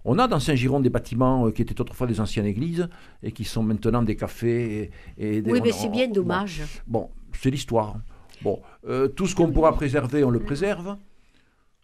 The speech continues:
Speaker 1: Euh, si on peut pas, euh, ben, on fera avec. Moi, je,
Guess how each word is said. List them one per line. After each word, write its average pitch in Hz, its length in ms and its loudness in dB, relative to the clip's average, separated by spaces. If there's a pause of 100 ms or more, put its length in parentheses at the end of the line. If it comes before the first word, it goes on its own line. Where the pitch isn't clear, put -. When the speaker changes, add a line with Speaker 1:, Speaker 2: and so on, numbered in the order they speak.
(180)
Speaker 1:
Euh, 110 280 -10 (100)
si - 200 -4
on 113 120 4
peut 110 180 0
pas, 139 480 6
euh, 107 380 2
ben, 90 320 -4
on 101 140 -6
fera 95 340 -4
avec. 156 440 -2
Moi, 113 320 0
je, 87 120 -6